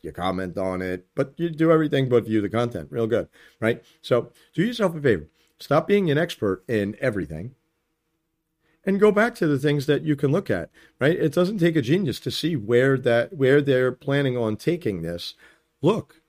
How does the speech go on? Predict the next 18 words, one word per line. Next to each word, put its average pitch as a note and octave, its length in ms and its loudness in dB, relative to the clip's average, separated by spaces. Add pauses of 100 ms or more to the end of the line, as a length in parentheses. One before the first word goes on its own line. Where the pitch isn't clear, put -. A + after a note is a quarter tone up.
(260)
how C#3 200 2
they've C3+ 200 2
treated B2 360 0
these A#2+ 240 0
other A#2+ 240 -2
cases. C3 560 -4 (320)
Look D3+ 260 4
at G#3+ 120 -2
the F3+ 80 -2
things C#3+ 400 -2
that B2+ 200 0
they've A2 220 -2
done A2+ 460 -2
already. G#2 600 -2 (920)
Um, F2+ 380 -6 (140)
none C#3 240 4
of D3+ 160 0
it D#2+ 200 -4